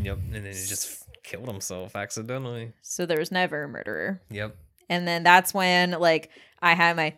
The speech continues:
Speaker 2: dun, dun, dun, dun, dun, dun, dun, dun, dun, dun, dun, and I, like,
Speaker 1: <laughs>
Speaker 2: flashed through all the other deaths, and I was like, "Oh, shit, they were all circumstantial."
Speaker 1: Mm-hmm.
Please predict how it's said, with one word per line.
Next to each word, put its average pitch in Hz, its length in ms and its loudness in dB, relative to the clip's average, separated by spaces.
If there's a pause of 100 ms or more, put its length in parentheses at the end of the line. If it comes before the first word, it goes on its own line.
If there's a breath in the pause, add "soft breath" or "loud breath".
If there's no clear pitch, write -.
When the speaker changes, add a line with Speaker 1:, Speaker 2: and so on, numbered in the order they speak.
(140)
Speaker 2:
dun, 175 160 -2
dun, 190 180 -4
dun, 208 280 0 (340 soft breath)
dun, 208 160 2
dun, 196 160 -2
dun, 208 360 -2
dun, 220 180 0
dun, 185 160 -4
dun, 208 180 -2
dun, 220 200 -2
dun, 254 320 2
and 202 100 6
I, 175 80 4
like, 165 160 4
Speaker 1:
<laughs> - 0 -
Speaker 2:
flashed - 420 4
through 185 200 2
all 160 160 6
the 170 140 0
other 165 180 2
deaths, 165 280 0
and 185 80 -4
I - 20 -2
was 175 80 -2
like, 180 200 -8
"Oh, 277 460 -2
shit, 349 680 0
they 220 140 4
were 269 260 2
all 254 280 0
circumstantial." 359 720 -4
Speaker 1:
Mm-hmm. 262 680 4